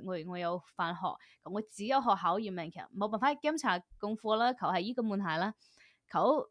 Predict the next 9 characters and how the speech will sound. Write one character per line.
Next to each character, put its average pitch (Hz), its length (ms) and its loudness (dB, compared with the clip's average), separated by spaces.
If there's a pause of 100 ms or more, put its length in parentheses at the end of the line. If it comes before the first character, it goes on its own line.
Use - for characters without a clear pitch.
(120)
雖 370 240 0
然 - 40 2
呢， 269 120 4
我 254 120 4
哋， 214 400 4
誒， 170 600 -2 (760)
誒， 185 840 2
學， - 600 4
學 240 120 4